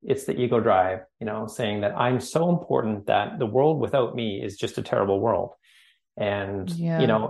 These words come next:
Speaker 1: and they're looking for ways that they can further attack aging, in this, in this
Speaker 2: Mm-hmm.
Speaker 1: case, as a disease.
Speaker 2: Wow, I'm shocked. I've never heard of that.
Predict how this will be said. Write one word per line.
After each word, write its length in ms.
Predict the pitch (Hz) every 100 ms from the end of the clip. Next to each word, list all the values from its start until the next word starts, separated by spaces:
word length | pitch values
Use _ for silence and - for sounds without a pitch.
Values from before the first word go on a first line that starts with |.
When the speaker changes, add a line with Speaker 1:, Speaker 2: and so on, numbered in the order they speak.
| -
Speaker 1:
and 300 | 120 113 101
they're 440 | 117 107 104 101 - _
looking 400 | - 120 - 139
for 180 | 135 139
ways 420 | 110 107 110 110
that 240 | 107 104 110
they 160 | 110 110
can 400 | 123 107 107 110 - - _ - -
further 280 | 131 131 131
attack 460 | 104 - - 104 -
aging, 540 | 120 135 117 95 104 107 _ _ -
in 80 | 117
this, 180 | 120 -
in 160 | -
this 140 | 123 147
Speaker 2:
Mm-hmm. 80 |
Speaker 1:
case, 200 | - 110
as 280 | - 113 117
a 60 | 113
disease. 600 | 110 101 110 95 - _ _ _ _ _ _ _ _ -
Speaker 2:
Wow, 320 | 160 147 143
I'm 200 | 139 165
shocked. 420 | 165 - 151 147 -
I've 160 | 165 156
never 400 | 156 147 147 139
heard 180 | 156
of 140 | 143 123
that. 260 | 127 -